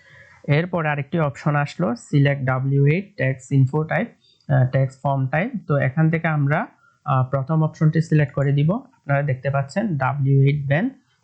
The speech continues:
তো এখানে লেখা আছে this form is most commonly used by non-U S individuals and would also be used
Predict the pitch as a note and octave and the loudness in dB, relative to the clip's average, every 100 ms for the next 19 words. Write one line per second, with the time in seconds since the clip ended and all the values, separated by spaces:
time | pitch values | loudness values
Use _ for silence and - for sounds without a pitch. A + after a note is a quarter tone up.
0 | - D#3 D3 C#3 F3 F3+ D3+ D#3 D3+ - | -4 -2 -2 -2 0 2 0 0 -4 -4
1 | A#3+ F3+ D3 C#3+ - C#3+ C#3 C3 C3 C#3 | -2 2 2 0 -4 -2 -2 -2 0 0
2 | F3 E3+ - C#3 C#3 C#3 C#3 C3 D3+ E3+ | 0 -4 -8 -6 -4 -6 -4 0 0 -2
3 | D#3 C3+ C#3 C#3 C3 B2 B2 A#2+ A#2 B2+ | -6 -4 -4 -4 -6 -4 -2 -2 -4 -2
4 | B2 B2+ C3 C#3 D3 A#3+ - _ _ _ | -2 0 -2 -2 -4 -4 -10 _ _ _
5 | _ C3+ C3+ C#3 C#3+ - C3+ C3 B2+ C3+ | _ 0 2 2 -2 -2 0 2 0 -2
6 | D3 E3 - E3+ E3+ D3+ C3 F#3 A3 | -2 -2 -2 2 4 4 4 4 -2